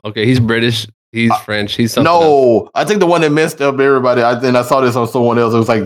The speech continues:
Speaker 2: when, and when Idris Elba was like, 'cause he, he played a
Speaker 1: Hey, bro.
Speaker 2: black,
Speaker 1: What you doing, bro?
Speaker 2: yeah, he
Speaker 1: Mm-hmm.
Speaker 2: played a black man from Baltimore and did it to a point
Speaker 1: Oh,
Speaker 2: where
Speaker 1: hell
Speaker 2: people was
Speaker 1: yeah.
Speaker 2: like, they thought he was from Baltimore.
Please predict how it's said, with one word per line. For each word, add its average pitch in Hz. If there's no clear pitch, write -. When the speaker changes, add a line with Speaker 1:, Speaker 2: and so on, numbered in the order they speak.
Speaker 2:
when, 110
and 113
when 110
Idris 113
Elba 110
was 110
like, 104
'cause 185
he, 233
he 208
played 165
a 131
Speaker 1:
Hey, 120
bro. 135
Speaker 2:
black, 143
Speaker 1:
What -
you 311
doing, 202
bro? 135
Speaker 2:
yeah, 104
he 196
Speaker 1:
Mm-hmm. 143
Speaker 2:
played 165
a 135
black 131
man 123
from 107
Baltimore 117
and 117
did 143
it 117
to 139
a 117
point 131
Speaker 1:
Oh, 120
Speaker 2:
where 113
Speaker 1:
hell 151
Speaker 2:
people 127
was 120
Speaker 1:
yeah. -
Speaker 2:
like, 113
they 131
thought 139
he 143
was 127
from 120
Baltimore. 117